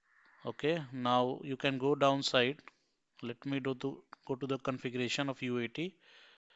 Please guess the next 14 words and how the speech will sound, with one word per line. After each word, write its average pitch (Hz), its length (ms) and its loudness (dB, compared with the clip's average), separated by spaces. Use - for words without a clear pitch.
So 60 840 -6
now 120 400 -4
go 123 140 -6
down, 120 360 -4
go 117 200 -8
down. 117 420 -8
Here 139 220 -2
you 156 100 0
can 151 200 2
see 151 140 -2
this 139 240 -2
option 135 340 2
build 131 240 0
trigger, 131 320 0